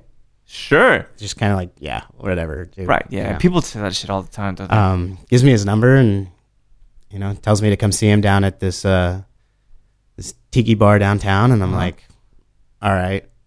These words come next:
Speaker 2: You know, I Google it and check it all out. And
Speaker 1: Is downtown Seattle?
Speaker 2: Yeah, downtown
Speaker 1: Okay,
Speaker 2: Seattle.
Speaker 1: okay,
Speaker 2: So,
Speaker 1: okay.
Speaker 2: uh, it was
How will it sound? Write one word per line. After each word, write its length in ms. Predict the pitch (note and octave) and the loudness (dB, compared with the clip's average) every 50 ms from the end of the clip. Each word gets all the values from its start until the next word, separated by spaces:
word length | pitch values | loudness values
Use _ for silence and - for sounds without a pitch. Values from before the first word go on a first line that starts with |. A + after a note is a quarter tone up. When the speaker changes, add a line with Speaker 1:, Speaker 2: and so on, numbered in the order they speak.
| _ _ _ _ _ _ | _ _ _ _ _ _
Speaker 2:
You 140 | A2+ G#2+ G#2+ | -14 -10 -8
know, 80 | G2 F#2+ | -6 -6
I 80 | G#2 | -6
Google 380 | G2 F#2 G2 G2+ F#2+ F#2 F#2+ F#2+ | -4 -2 -2 -2 0 0 0 0
it 220 | G2 G2+ - - | -2 -2 -4 -6
and 160 | G2+ G2 F#2 | -8 -10 -10
check 220 | - - F#2+ F#2 - | -8 -8 -8 -6 -4
it 40 | F#2+ | -2
all 140 | F#2 F#2+ | -2 0
out. 340 | F#2+ F#2 F2+ F#2+ G2+ G2+ - - | 0 0 0 0 0 -2 -2 -6
And 160 | F2+ F2 F2 - | -12 -14 -8 -8
Speaker 1:
Is 120 | C#3+ C3+ | -4 2
downtown 420 | - D#3+ D#3 D3+ C#3+ E3 D#3 D3 C#3+ | 4 4 4 4 2 2 2 0 0
Seattle? 1000 | - - - - - - - C#3+ C#3 C#3 C#3 C#3 C3+ D3 F3 A3+ D#4+ E4 - _ _ _ | -4 -8 -14 -16 -14 -6 -2 0 2 4 4 6 6 4 4 2 0 -4 -6 _ _ _
Speaker 2:
Yeah, 200 | - A#2+ A2+ G2+ F#2+ | 2 2 2 4 2
downtown 380 | G#2 G2+ G2+ G2 - G#2 G2 F#2 | 2 0 0 0 0 -2 -2 0
Speaker 1:
Okay, 100 | - G2 | 0 2
Speaker 2:
Seattle. 220 | G2 F#2+ F#2+ F#2 | 4 4 4 4
Speaker 1:
okay, 160 | F#2 G#2+ A2+ A#2 | 2 2 0 0
Speaker 2:
So, 180 | C3 F#2+ F#2 | 0 -2 -4
Speaker 1:
okay. 120 | F2+ F2+ - - - | -4 -4 -8 -10 -6
Speaker 2:
uh, 200 | G#2 G2+ F#2+ F#2+ | -4 -2 -2 -2
it 40 | F#2+ | -2
was 400 | G2 F#2+ F#2 - - - - | -4 -6 -8 -8 -14 -16 -20